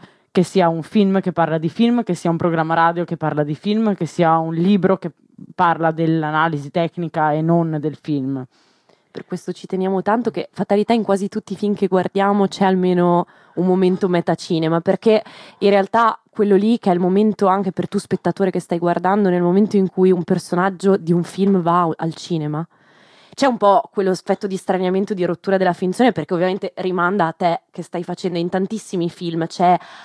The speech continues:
Speaker 2: almeno un punto in cui si tende a rompere la finzione, l'incanto, e proprio tu spettatore hai un attimo proprio come nei sogni di dire:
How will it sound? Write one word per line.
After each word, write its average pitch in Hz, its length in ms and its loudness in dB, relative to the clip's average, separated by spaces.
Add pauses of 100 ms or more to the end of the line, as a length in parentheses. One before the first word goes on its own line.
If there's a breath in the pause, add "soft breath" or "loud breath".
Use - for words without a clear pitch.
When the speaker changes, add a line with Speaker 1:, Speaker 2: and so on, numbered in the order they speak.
Speaker 2:
almeno 196 360 2
un 202 140 -2
punto 208 380 -4
in 190 140 -2
cui 202 180 -4
si 190 160 -8
tende 196 320 0
a 185 60 2
rompere 180 360 -2
la 175 100 0
finzione, 175 560 -4
l'incanto, 170 680 -4
e - 100 -6
proprio 180 220 -6
tu 220 120 -10
spettatore - 460 -4
hai 170 100 0
un 175 80 -6
attimo 196 260 -8
proprio 226 320 -2 (320 loud breath)
come 208 180 -4
nei 202 140 -4
sogni 202 300 -4
di 175 60 -12
dire: 175 320 -6